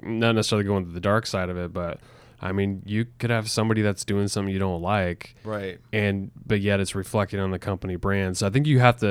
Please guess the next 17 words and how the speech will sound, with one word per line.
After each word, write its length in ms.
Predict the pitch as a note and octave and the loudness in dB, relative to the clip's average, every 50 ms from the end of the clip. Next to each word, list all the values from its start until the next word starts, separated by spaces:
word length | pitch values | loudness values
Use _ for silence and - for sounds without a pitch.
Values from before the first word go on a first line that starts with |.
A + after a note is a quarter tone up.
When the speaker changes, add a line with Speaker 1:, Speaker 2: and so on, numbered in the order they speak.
| G2 E2 | 2 0
Speaker 1:
n-, 120 | E2 - - | -2 -8 -8
not 320 | - G#2+ A2+ A#2+ B2 A#2+ A2 | -8 -8 -8 -8 -10 -12 -12
necessarily 360 | G#2+ G2 - - F#2+ F#2 E2+ | -10 -8 -6 -4 -4 -4 -6
police 420 | - - - A2+ A#2 B2 A#2 - | -8 -8 -2 0 2 2 2 0
it, 40 | G#2+ G2 | 0 0
but 120 | G#2+ G2+ - - - _ _ _ _ _ _ _ | 0 -2 -2 -8 -18 _ _ _ _ _ _ _
build 280 | - A2+ B2 C#3 C#3 C3 - - - - _ - | -2 0 0 0 -2 -6 -12 -20 -20 -20 _ -10
some 240 | - - - G2+ F#2+ | -8 -8 -6 -6 -8
rules 500 | F#2 F2+ F#2 F#2+ G2+ A#2+ C3+ C#3 C3+ - | -8 -6 -4 -2 -2 0 -2 -2 0 2
around 380 | D#3 C#3 C#3+ C#3+ C#3+ D3 D3 D3 | 2 2 2 2 0 0 0 2
it, 40 | |
Speaker 2:
Right. 260 | D3+ D3+ C#3+ - - - | 2 2 0 -2 -2 -4
Speaker 1:
especially 340 | - - - B2 A#2+ A#2 A#2+ | -4 2 2 2 4 4 0
if 40 | G#2 | 0
you're 120 | G#2+ G#2+ G2+ | 0 -2 -2
going 320 | G2 G#2+ G2+ G2+ G2+ G2+ | 0 0 2 2 2 0
to 400 | - - - G#2 G2 F#2+ F#2 F#2 | -2 -4 -6 -4 -4 -4 -6 -8